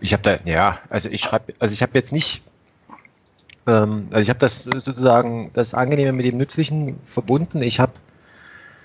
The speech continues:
ähm, mit dieser Podcast-Veröffentlichungsgeschichte hab ich ein Feature ausprobiert, also das sozusagen Zeit,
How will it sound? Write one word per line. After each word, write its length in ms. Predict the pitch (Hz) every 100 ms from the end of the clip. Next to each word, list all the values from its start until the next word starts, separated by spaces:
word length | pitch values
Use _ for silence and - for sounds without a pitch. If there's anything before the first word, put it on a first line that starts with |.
| _ - _ _ _
ähm, 320 | 110 107 107 107
mit 140 | 107
dieser 280 | 117 113 107
Podcast-Veröffentlichungsgeschichte 2000 | - 127 - 127 127 - 95 120 147 131 131 131 120 - 113 131 - 156 156 139 - _
hab 140 | 113 113
ich 100 | 110
ein 220 | 123 113
Feature 320 | - - 92
ausprobiert, 680 | 110 - 117 120 156 - - _ _ _ -
also 220 | 98 104
das 220 | 104 -
sozusagen 600 | 101 101 101 98 95 95
Zeit, 540 | - 101 117 - -